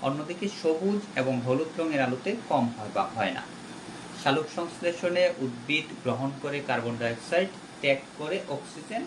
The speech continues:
এবং পানি। প্লাস্টিক থেকে আমাদের এই বিষয়গুলি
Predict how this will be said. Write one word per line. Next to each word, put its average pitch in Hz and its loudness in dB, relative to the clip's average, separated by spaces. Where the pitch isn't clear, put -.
এবং 110 -2
পানি। 98 4
প্লাস্টিক 131 -4
থেকে 190 -4
আমাদের 151 -2
এই 156 2
বিষয়গুলি 147 -2